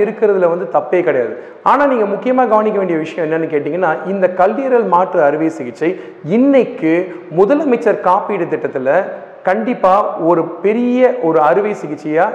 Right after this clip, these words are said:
இதுல வந்து உட்படுத்தியிருக்காங்க. இந்த அறுவை சிகிச்சை செஞ்சுக்கிட்டோம் அப்படின்னா, தாயோ தந்தையோ குழந்தைக்கு கல்லீரல் ஒரு சிறு பகுதி கொடுத்தாலே போதும்,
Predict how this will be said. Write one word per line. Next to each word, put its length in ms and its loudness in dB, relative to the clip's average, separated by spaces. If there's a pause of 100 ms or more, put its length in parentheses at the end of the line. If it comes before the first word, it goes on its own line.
இதுல 240 0
வந்து 180 -2 (100)
உட்படுத்தியிருக்காங்க. 720 -4 (500)
இந்த 160 4 (120)
அறுவை 260 0 (100)
சிகிச்சை 340 -2 (100)
செஞ்சுக்கிட்டோம் 560 0
அப்படின்னா, 420 -4 (420)
தாயோ 360 2 (100)
தந்தையோ 440 0 (360)
குழந்தைக்கு 480 2 (140)
கல்லீரல் 460 0
ஒரு 180 0
சிறு 240 -2
பகுதி 300 0
கொடுத்தாலே 460 -2 (100)
போதும், 340 -2